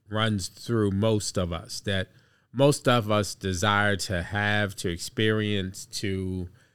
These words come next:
live in, and live a life of peace. Uh, what I've discovered also is that the ingredients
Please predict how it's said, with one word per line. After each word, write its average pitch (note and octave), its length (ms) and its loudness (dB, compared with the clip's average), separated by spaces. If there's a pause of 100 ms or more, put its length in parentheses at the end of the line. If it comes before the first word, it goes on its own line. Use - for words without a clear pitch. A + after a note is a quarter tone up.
(200)
live A2+ 360 4
in, G2+ 640 0 (1400)
and F#2+ 280 -2
live A#2 160 4
a A2 80 4
life A2+ 400 4 (120)
of G2+ 200 -4
peace. - 520 0 (1080)
Uh, F#2+ 200 -8 (260)
what D3+ 180 6
I've C3+ 140 6
discovered C#3 480 2
also A2+ 380 2
is A2 100 2
that G#2+ 300 2 (400)
the A#2 100 2
ingredients B2 1040 4